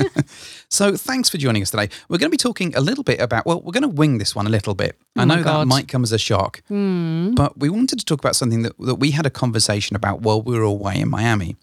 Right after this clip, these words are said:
Speaker 2: Hmm.
Speaker 1: And this is triggered by a sort of series of not unfortunate events, but a series of moments that led us to have a pretty big discussion.
Speaker 2: There was a catalyst,
Speaker 1: There was
Speaker 2: for sure,
Speaker 1: a
Speaker 2: that led us
Speaker 1: catalyst.
Speaker 2: to
Speaker 1: There's normally a
Speaker 2: have
Speaker 1: cat involved.
Speaker 2: <laughs> Yeah, there was a catalyst, I think, that led us to have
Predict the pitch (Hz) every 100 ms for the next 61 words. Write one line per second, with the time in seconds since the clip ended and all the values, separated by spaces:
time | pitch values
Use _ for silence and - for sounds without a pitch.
0 | - 180 180 151 139 143 135 - 277 -
1 | 185 131 113 - 110 107 95 - - _
2 | 123 170 143 123 - 196 185 160 185 262
3 | 311 175 170 240 151 123 110 98 98 95
4 | - - 131 139 - 208 190 143 120 104
5 | 85 90 - - 98 120 117 - 104 110
6 | 98 95 - - _ 135 - _ - 440
7 | 415 185 175 - - 254 - 90 80 -
8 | _ - 339 - - 202 - 190 196 -
9 | - 175 147 165 - 185 165 180 - 175
10 | 175 180 175 98 - - 190 143 170 104
11 | - 107 - 98 92 92 - _ _ 302
12 | 160 - 330 - 294 269 269 - - -
13 | - 330 359 320 - 185 - 151 156 -
14 | 175 156 170 165 - 160 175 165 165 -
15 | 180 - 170 170 -